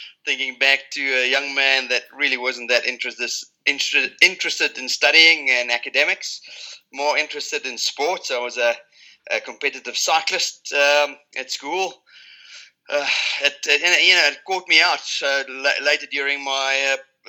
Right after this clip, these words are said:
high school career. I got to a point where I realized I haven't really put much thought into this. Uh, the only thing that I was worried about was cycling.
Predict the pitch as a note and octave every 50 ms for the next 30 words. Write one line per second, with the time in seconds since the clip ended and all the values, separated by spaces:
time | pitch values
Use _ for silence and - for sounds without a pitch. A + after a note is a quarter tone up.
0 | G#2+ - - - A#2 C#3+ D#3 D3+ - - - C3+ B2 - C#3 B2 B2 B2+ B2 A#2+
1 | A#2 A#2 A#2+ B2+ D3 C#3+ - A#2 - - C3+ C3+ B2+ - C3+ B2 A#2+ B2 C3 C3
2 | B2+ C#3+ B2+ C3 D3 F3 D3+ B2 B2 B2+ C#3+ C3+ B2 - - C3+ B2 - B2+ B2
3 | - - - - B2 A#2+ A#2 A2+ G#2+ - - A2 A#2+ C3 B2+ - - - A2 A2
4 | G#2 G#2+ G#2+ A#2 A#2 B2 C3 B2+ - - C3 A#2+ A#2 A#2 A2+ A2+ A2+ A2+ A2 -
5 | _ - - - - - - - - A2+ A2+ B2+ B2+ B2 A#2+ A#2 A#2 B2 A#2+ -
6 | - A2+ A#2 A2+ A2+ - - - D#3 D3 D3+ - - - C#3+ C3 B2+